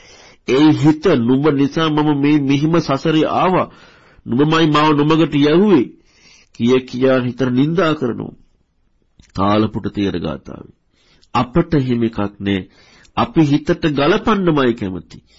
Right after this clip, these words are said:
මට ගලපන්නමයි කැමති. නින්දාවක් වෙන්නේ අපි තුලින්. සැසඳෙන්නමයි කැමති. ඒ නිසා මේක අහිමි කරගන්න හොඳ නෑ. මේ ලැබිච්ච අවස්ථාව, මේක උතුම් අවස්ථාවක්.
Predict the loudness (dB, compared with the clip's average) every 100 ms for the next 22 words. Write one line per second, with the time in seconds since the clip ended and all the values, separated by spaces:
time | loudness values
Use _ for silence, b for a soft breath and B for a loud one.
0 | b b -2 -2 0 -2 2 0 2 -2
1 | 0 0 2 0 -2 -6 -8 -8 -12 -4
2 | -2 -2 -2 0 2 0 0 0 0 -6
3 | -6 -6 -10 -14 -16 -18 -20 b b b
4 | b b _ -6 -4 -4 -2 -2 -4 -10
5 | -12 -16 -20 -20 _ _ _ _ b b
6 | b b b b b -4 0 2 2 0
7 | -2 0 0 0 -2 -2 -2 0 0 0
8 | -2 -2 -2 -4 -8 -8 -10 -12 -12 -16
9 | -18 -20 _ _ _ _ _ _ _ _
10 | _ _ -2 2 4 2 0 0 -2 -2
11 | -4 -6 -4 -4 -6 -12 _ _ -6 -2
12 | 0 0 2 2 2 0 -2 -2 -2 -2
13 | -4